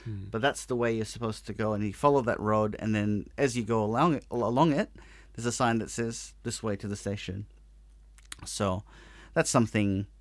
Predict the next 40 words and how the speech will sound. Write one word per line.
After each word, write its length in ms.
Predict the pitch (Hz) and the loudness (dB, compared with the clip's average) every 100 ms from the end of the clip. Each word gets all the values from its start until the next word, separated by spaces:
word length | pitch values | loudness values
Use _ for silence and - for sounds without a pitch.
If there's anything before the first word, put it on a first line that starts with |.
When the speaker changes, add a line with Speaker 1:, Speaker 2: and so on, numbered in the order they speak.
| - | -18
Speaker 2:
to 180 | - 110 | -4 0
look 260 | 104 107 - | 2 0 2
out 180 | 107 - | 2 0
for 320 | - 113 101 | -2 0 0
if 120 | 95 | -2
you're 80 | 104 | -4
doing 320 | 101 120 107 | 0 4 4
it. 180 | 127 214 - - - | 4 0 -6 -12 0
I 80 | |
mean, 140 | 139 143 | 4 4
it's 120 | 143 | 4
not, 220 | 180 170 - - | 6 6 2 0
not 180 | 156 165 | 4 4
hugely 640 | - - 160 165 - 190 - - - - - | 2 -2 0 0 0 -2 -2 -14 -20 -18 -2
difficult, 540 | 160 190 180 269 - | 0 0 2 0 0
but 320 | - 123 - | 2 2 0
given 280 | 117 143 156 | 0 2 2
how 180 | 135 123 | 2 0
good 220 | 113 135 | 2 2
the 60 | 120 | 0
signage 380 | - 113 117 107 | -2 0 -2 -2
was 160 | 113 | -2
otherwise, 720 | 113 120 123 104 123 196 - - - - - - - - - - - - | -2 -2 0 0 0 -2 -6 -14 -20 -20 -20 -20 -20 -20 -20 -20 -16 -6
you 80 | |
know, 100 | 104 | -4
one 300 | 98 110 113 | 2 4 4
street 360 | 107 - 107 - | 0 -4 -6 -6
sign 280 | - 95 95 | -4 -2 0
there 160 | 98 98 | 0 -2
would 160 | 92 | -4
be 140 | - 98 | -6 -6
nice. 480 | 82 110 - - - - | -4 -6 -10 -12 -14 -10
Speaker 1:
Mm. 300 | 95 95 101 - - - - - - | -8 -8 -10 -16 -20 -20 -16 -16 -10
What's 240 | 123 120 | -10 -8
the 80 | - | -8
train 600 | 113 - 107 104 101 101 | -4 0 0 0 -2 -4
timetable 680 | 98 104 101 101 104 98 98 | -6 -6 -6 -6 -8 -8 -8
like? 460 | 92 101 95 95 104 | -4 -2 -2 -4 -8
Is 200 | 98 104 | -6 -6
it, 260 | 95 - | -6 -8